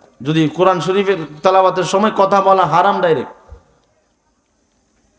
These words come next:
আল্লাহ তাআলা চাইলে জবান বন্ধ করে দিতে পারে। বিশ্বাস করেন না আপনারা?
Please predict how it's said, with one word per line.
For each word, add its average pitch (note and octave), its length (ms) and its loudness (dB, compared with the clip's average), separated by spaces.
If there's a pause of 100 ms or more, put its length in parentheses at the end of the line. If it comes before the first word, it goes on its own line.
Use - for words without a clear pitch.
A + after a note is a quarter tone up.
(280)
আল্লাহ D#3 320 2
তাআলা F#3 240 2
চাইলে G3 320 2
জবান F#3+ 360 0
বন্ধ F#3 200 2
করে F#3+ 180 0
দিতে E3+ 220 -2
পারে। A#2+ 220 -2 (1800)
বিশ্বাস E3+ 320 2
করেন G3+ 200 2
না G#3+ 100 4
আপনারা? A3 340 2